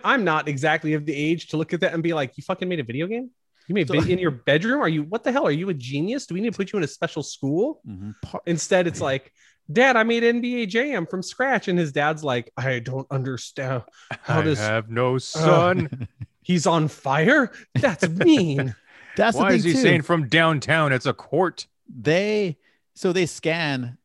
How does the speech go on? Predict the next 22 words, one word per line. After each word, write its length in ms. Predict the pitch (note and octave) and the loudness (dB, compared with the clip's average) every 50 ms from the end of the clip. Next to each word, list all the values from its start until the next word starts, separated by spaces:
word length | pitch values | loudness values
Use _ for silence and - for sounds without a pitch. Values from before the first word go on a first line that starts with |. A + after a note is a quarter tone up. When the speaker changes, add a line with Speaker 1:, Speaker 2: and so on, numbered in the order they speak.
| - B2+ | -18 -8
Speaker 2:
different, 460 | A2+ B2+ D3+ C#3 - - D3 C3 B2 - | -4 -2 -2 -2 -2 -4 -6 -6 -6 -6
so 100 | - D#3+ | -4 -4
they 100 | F3+ G3 | -2 -2
get 200 | A3 A#3 G#3+ - - _ _ _ _ - A#2+ | -2 -4 -4 -6 -8 _ _ _ _ -8 -6
actual 260 | C3 B2+ - C#3+ C3+ | -6 -6 -4 -6 -4
W 320 | A2 A#2+ A#2+ B2+ C3 B2 | -2 -2 -2 -2 -2 -2
N 80 | B2 B2 | -2 -2
B 180 | A#2+ A2+ G#2+ | -2 -2 -2
A, 220 | G#2+ G#2 G#2 G#2+ G#2+ | 0 0 -2 -2 -2
N 120 | - A#2 A#2 | -4 -4 -2
B 180 | A2+ A#2+ A#2 | -2 0 -2
A 40 | A2 | -2
players 680 | - - G#2+ G2+ G2 G2 G2 G2 G2 G2 - - - - | -4 -4 -4 -4 -2 -2 -2 -2 -4 -6 -8 -14 -10 -6
that 140 | A2+ G#2+ | -4 -2
were 80 | G2+ G2 | -2 -2
scanned 500 | G2 - - - A#2 A#2+ C3 C#3+ C#3 B2 | -4 -6 -4 -4 -2 0 0 -2 -2 -2
in 320 | A2+ G#2+ G2+ G2 G2 G2 - _ _ _ _ _ _ _ | -4 -4 -4 -6 -8 -10 -12 _ _ _ _ _ _ _
to 560 | - - - B2+ A#2 A2 G#2 G#2 F#2+ F#2 F#2 A#2 _ _ - | -14 -10 -6 -4 -4 -2 -2 -2 -4 -6 -8 -12 _ _ -4
make 240 | A#2+ A2+ G#2+ F#2+ - | -2 -2 -2 -4 -4
that 280 | - G#2 G2+ F#2+ E2+ - | -4 -4 -4 -4 -6 -8
opposing 400 | - - - A#2 G#2+ G2 G2+ G2+ | -10 -6 -2 -2 -2 -2 -4 -6
team. 400 | - - E3+ F3 D3 G#2+ F2+ F2+ | -8 -6 -6 -4 -4 -4 -4 -6